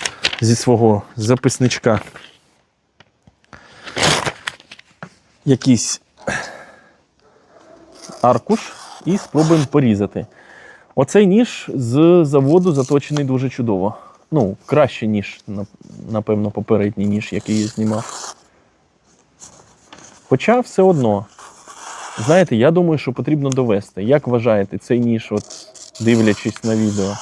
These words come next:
він гострий чи не, ні, не гострий?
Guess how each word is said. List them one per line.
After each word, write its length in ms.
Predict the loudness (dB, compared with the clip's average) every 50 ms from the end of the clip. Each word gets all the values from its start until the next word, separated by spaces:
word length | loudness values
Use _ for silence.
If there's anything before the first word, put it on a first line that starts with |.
| -14 -16 -14 -14 -14 -14 -16 -12 -2 0
він 160 | 2 2 2
гострий 460 | 2 0 -2 0 0 2 2 2 2
чи 200 | 0 -2 -4 -4
не, 220 | -2 -2 -2 -4 -4
ні, 240 | -6 -4 -4 -4 -4
не 240 | -4 -2 0 0 0
гострий? 520 | 0 -2 -6 -8 -8 -8 -6 -6 -6 -8